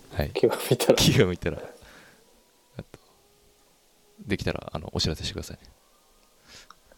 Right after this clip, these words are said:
Speaker 2: 了解です。
Speaker 1: はい。そんなとこですかね、今日は。じゃあ、ちょっと。
Speaker 2: そうですね。
Speaker 1: はい。あの、
Speaker 2: 時間大丈夫ですかね？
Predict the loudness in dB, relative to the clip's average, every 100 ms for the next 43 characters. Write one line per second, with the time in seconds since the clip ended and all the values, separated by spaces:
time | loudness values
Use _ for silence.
0 | _ _ _ _ 0 4 4 4 -6 -14
1 | -18 -8 -8 -8 _ _ -18 -18 -18 -20
2 | _ -18 -16 -14 -14 -16 -18 -20 -12 -6
3 | -4 -4 -4 -6 -8 -12 -14 -14 -12 -12
4 | -14 -16 -18 -20 -20 -20 -20 _ _ _
5 | _ _ -18 -14 -16 -16 -20 -20 -20 _
6 | _ -20 _ _ 2 2 2 -2 -2 -8
7 | -10 -10 -10 _ _ _ _ _ -20 -20
8 | -20 -20 -20 -20 _ _ _ -20 -20 -20
9 | _ -10 0 2 4 4 4 2 -4 -10
10 | -10